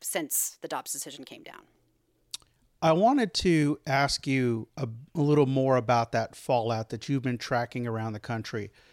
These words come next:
Speaker 2: You know, we've heard the stories about clinics closing. We've heard, uh, issues for healthcare for women. What have you seen in states with laws similar to Georgia's twenty nineteen law?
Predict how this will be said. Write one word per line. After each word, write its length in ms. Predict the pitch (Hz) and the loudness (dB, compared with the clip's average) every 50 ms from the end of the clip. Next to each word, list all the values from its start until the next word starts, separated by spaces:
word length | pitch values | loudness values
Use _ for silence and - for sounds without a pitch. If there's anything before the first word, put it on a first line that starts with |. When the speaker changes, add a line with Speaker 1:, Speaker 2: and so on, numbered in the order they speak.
| _ _ _ _ - | _ _ _ _ -6
Speaker 2:
You 80 | 131 | -4
know, 100 | 131 127 | -2 0
we've 220 | 123 123 131 120 - | 2 2 0 0 0
heard 180 | 143 131 123 | 0 -2 0
the 80 | 120 123 | -2 -4
stories 460 | - - - 123 123 123 120 110 117 | -4 -4 -4 -2 0 0 0 0 0
about 320 | 117 127 123 120 - - - | 2 2 2 2 2 -2 -8
clinics 500 | - - 139 139 127 127 120 - - - | -6 -2 0 2 2 0 -2 -4 -8 -8
closing. 460 | - - 123 117 113 107 104 107 107 | -4 -2 0 0 0 0 -2 -4 -4
We've 180 | 113 117 110 | -4 -4 -4
heard, 360 | - - 127 127 127 123 110 - _ _ _ _ _ _ _ - | -2 0 0 2 2 0 -2 -6 _ _ _ _ _ _ _ -10
uh, 140 | 101 101 - - | -10 -10 -6 -2
issues 640 | 170 151 135 - - 139 131 131 127 123 127 - - _ _ _ _ _ _ | 0 0 2 2 2 2 2 2 0 -2 -6 -10 -14 _ _ _ _ _ _
for 320 | _ - 151 139 135 127 | _ 0 2 2 4 2
healthcare 480 | 117 - 147 143 - - - 139 135 123 | 2 2 0 0 0 -2 -2 -2 -2 0
for 140 | - 143 131 | 0 0 2
women. 340 | 139 139 131 120 110 110 - - - - - _ _ _ - | 4 4 2 2 -2 -4 -8 -14 -20 -20 -20 _ _ _ -8
What 360 | 143 135 139 170 220 269 - | -4 0 2 2 2 2 0
have 320 | - - 220 208 196 170 | 0 0 2 2 2 2
you 160 | 165 165 170 156 | 0 -4 -4 -4
seen 500 | - - - - 160 151 151 147 147 143 - | -4 -4 -2 0 2 2 2 2 2 0 -2
in 240 | 147 131 127 127 127 | -2 -2 -2 -2 -4
states 580 | - - - - 139 123 131 131 131 - - | -6 -8 -6 -4 -2 0 0 -2 -4 -6 -6
with 180 | 131 123 113 - | -6 -6 -6 -6
laws 460 | 117 117 120 120 123 120 120 113 - | -6 -2 0 2 2 2 0 0 -2
similar 640 | - - - - - 160 160 170 170 170 175 175 165 - | -4 -4 -4 -2 0 0 0 2 0 0 0 -2 -4 -4
to 120 | - 139 | -6 -8
Georgia's 680 | 117 110 113 - - 175 190 190 165 - 131 117 - | -8 -8 -8 -2 0 2 2 2 0 -2 -4 -8 -8
twenty 300 | - - - 123 120 117 | -8 -8 -6 -4 -4 -4
nineteen 540 | 110 110 107 113 110 - - 113 107 104 107 | -4 -4 -6 -8 -10 -10 -10 -10 -8 -8 -8
law? 220 | 98 95 92 92 | -10 -10 -12 -14